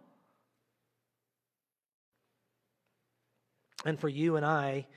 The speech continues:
h-, how many of you have learned that God seems to teach amazing lessons when we're in a very dark place? Have you learned that?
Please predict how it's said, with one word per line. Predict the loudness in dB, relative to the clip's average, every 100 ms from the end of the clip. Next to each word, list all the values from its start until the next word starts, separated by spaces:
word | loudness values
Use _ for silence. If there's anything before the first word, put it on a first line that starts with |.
| -20 -20 -20 _ _ _ _ _ _ _ _ _ _ _ _
h-, | -10 -6
how | -2 0
many | 0 -4
of | -4
you |
have | -6 -4
learned | -4 -4 -8 -12 -16 -20
that | -16 -10
God | -4 -2 0 -2
seems | -6 -6 -4 -4 -6 -10
to | -16
teach | -8 -8 -8
amazing | -10 -10 -8 -8 -6 -6 -6 -6 -8 -10 -12 -18 _
lessons | -6 -2 -2 -2 -12 -16 -18 -18 -18 -18 _ _ _ _ _ _ _ _ _ _ _ _
when | -8 -6
we're | -6
in |
a | -8
very | -8 -8 -8 -12 -20 _ _ -10
dark | -10 -10
place? | -16 -16 -16 -16 -16 -18 -20 _ _ _ _ _ _ _ _ _ _ _ _ _ _ _ _
Have | -14
you | -10
learned | -8 -4
that? | -2 -4